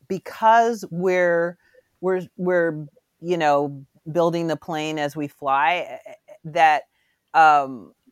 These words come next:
it's, it's made it so we could be even more kind of in tune with what's happening in the world as, as we go forward, because we're continually, we were continually write-, writing and creating, um,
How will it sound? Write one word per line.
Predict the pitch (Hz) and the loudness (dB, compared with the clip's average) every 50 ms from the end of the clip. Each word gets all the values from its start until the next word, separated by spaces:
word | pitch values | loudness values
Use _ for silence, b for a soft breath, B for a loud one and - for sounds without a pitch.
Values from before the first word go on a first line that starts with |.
| _ _ _ _ _ _ _ _ - | _ _ _ _ _ _ _ _ -4
it's, | - 190 196 - - - - | -2 0 0 -2 -4 -6 0
it's | - 208 208 - | 0 0 0 0
made | 214 208 208 208 214 233 | -2 0 0 2 2 2
it | 262 214 | 2 0
so | - - 202 | 0 0 0
we | 185 185 190 185 | 0 0 -2 -2
could | - 196 151 | -4 -6 -6
be | - 165 165 160 | -4 -4 -4 -4
even | 147 160 170 175 156 165 160 156 151 151 147 147 | -2 -2 -4 -2 -2 -4 -4 -4 -4 -4 -4 -2
more | 143 143 143 143 143 147 151 156 170 170 - | -2 2 2 4 6 6 6 4 2 0 -2
kind | - - 180 175 156 | -6 -6 -4 -2 0
of | 151 147 147 143 139 131 131 127 - _ _ _ - 156 - _ _ | 0 2 2 0 0 -4 -8 -12 -16 _ _ _ -20 -20 -20 _ _
in | 170 165 175 180 | -4 -4 -2 -4
tune | 175 - - 185 175 180 185 190 | -4 -4 -4 -2 0 0 0 0
with | 180 170 160 - - | -2 -2 -2 -2 -4
what's | 160 151 - | -4 -4 -2
happening | - 160 151 156 - 175 170 175 185 196 208 240 269 _ b b b b b | 2 2 2 2 2 -2 -4 -2 -2 -4 -4 -6 -8 _ b b b b b
in | b 175 175 | b -4 -2
the | 165 156 | -2 0
world | 143 147 147 143 147 151 160 190 208 196 - - | 2 4 4 6 6 6 4 4 2 0 -2 0
as, | 160 156 151 156 147 139 - - _ _ - | 2 4 4 2 0 -2 -10 -16 _ _ -6
as | 143 147 151 143 147 | -2 0 0 0 0
we | 160 156 | -4 -2
go | 139 156 143 139 | 0 2 0 0
forward, | 131 - 175 139 139 | 0 -2 -4 -4 -4
because | 151 143 - 170 135 143 | -4 -6 -6 -6 -6 -6
we're | 151 139 - - | -8 -10 -10 -10
continually, | - 165 160 - - 208 185 185 175 165 165 156 151 147 147 147 | -10 -10 -8 -8 -6 -6 -4 -2 0 0 2 2 2 2 0 0
we | 151 156 | -2 -2
were | 156 151 | -2 -4
continually | - - 165 143 - 190 180 170 160 156 147 143 139 | -6 -8 -12 -10 -8 -6 -6 -4 -4 -4 -4 -4 -2
write-, | 139 147 143 139 143 - _ _ _ _ _ - | 2 4 4 4 4 0 _ _ _ _ _ -8
writing | 151 151 151 147 139 143 139 139 135 | -2 2 2 2 2 0 -4 -6 -6
and | 131 127 127 127 117 - _ _ _ _ _ _ _ _ _ _ _ _ _ _ - | -6 -8 -8 -10 -12 -14 _ _ _ _ _ _ _ _ _ _ _ _ _ _ -12
creating, | - 175 165 160 151 143 139 135 131 120 113 113 135 - _ _ _ _ _ _ _ - | -6 -2 0 0 2 0 0 -2 -4 -8 -8 -12 -14 -16 _ _ _ _ _ _ _ -8
um, | - 147 143 135 131 127 123 123 120 131 135 | -6 -4 -2 -2 -4 -4 -8 -10 -14 -16 -18